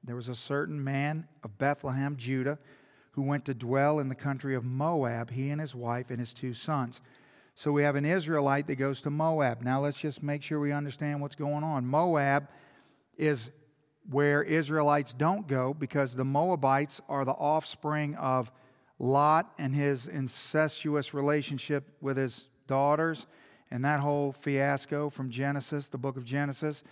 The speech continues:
And the Moabites have been enemies of the Israelites, uh, ever since the Exodus, when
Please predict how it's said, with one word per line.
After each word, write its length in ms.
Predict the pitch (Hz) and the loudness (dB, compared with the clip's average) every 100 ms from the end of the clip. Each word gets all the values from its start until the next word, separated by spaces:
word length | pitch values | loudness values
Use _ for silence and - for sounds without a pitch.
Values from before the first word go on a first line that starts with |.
| - - - - - | -20 -20 -20 -20 -2
And 180 | 147 156 | 2 2
the 60 | |
Moabites 760 | 147 156 180 180 156 156 151 - | 4 4 4 4 4 4 2 -2
have 180 | 143 127 | -4 0
been 360 | 147 143 143 - | 0 0 -2 -4
enemies 580 | 156 175 175 160 156 - - | 2 4 4 2 -2 -6 0
of 300 | 147 135 - 143 | 0 0 -4 -4
the 220 | 156 165 | 0 2
Israelites, 800 | 175 147 131 120 117 139 - - _ _ _ _ _ _ - | 2 2 2 4 2 -2 -8 -20 _ _ _ _ _ _ -4
uh, 360 | 135 131 127 135 - _ - - | 0 2 2 -2 -12 _ -20 -4
ever 240 | 151 151 151 | 2 2 2
since 500 | - 156 151 - - _ _ 135 | 0 -2 -2 -8 -18 _ _ -2
the 320 | 143 143 147 - | 2 2 -2 2
Exodus, 600 | 165 - 139 113 - - _ | 2 2 -6 -6 -10 -20 _
when 400 | 135 139 143 135 | -2 0 2 0